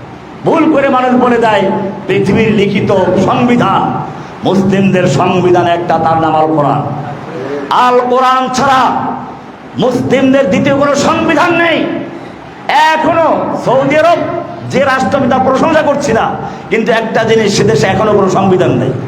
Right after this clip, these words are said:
তাদের সংবিধান হচ্ছে কোরআন। নাম কি বসতে হলো? সংবিধান আছে, আলেমদেরকে জমাই করে সেখানেও,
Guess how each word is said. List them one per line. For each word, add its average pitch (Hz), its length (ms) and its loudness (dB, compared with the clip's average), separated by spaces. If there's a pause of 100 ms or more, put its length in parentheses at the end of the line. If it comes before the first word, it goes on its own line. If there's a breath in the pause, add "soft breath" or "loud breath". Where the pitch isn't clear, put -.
(1160)
তাদের 185 320 2
সংবিধান 196 480 2
হচ্ছে 196 260 0
কোরআন। 131 380 -2 (1040)
নাম 233 260 2
কি 277 60 2
বসতে 277 300 2
হলো? 269 300 2 (260)
সংবিধান 240 340 2
আছে, 196 220 0
আলেমদেরকে 220 460 0
জমাই 269 200 2
করে 254 200 2
সেখানেও, 175 440 2